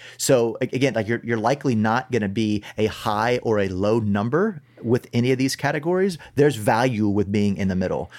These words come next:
Same thing with, with quick start. Like, maybe you're the person that says, "Well, maybe we don't just jump on every idea that we ever have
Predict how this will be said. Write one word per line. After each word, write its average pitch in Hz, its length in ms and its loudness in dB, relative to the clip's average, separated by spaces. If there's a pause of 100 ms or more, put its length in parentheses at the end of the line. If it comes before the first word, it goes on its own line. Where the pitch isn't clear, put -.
(120)
Same 123 280 0
thing 120 220 0
with, 113 240 -2
with 120 160 0
quick - 240 -2
start. 92 360 0
Like, 101 140 -4
maybe 113 220 2
you're 113 120 4
the 110 80 2
person 113 300 0
that 101 60 -2
says, 104 340 0 (260)
"Well, 143 120 0
maybe 233 220 2
we 220 100 4
don't 208 160 2
just 120 160 0
jump 120 240 2
on 104 120 2
every 101 280 2
idea 98 420 2
that 85 160 -2
we 98 160 -2
ever 101 300 0
have 95 360 -2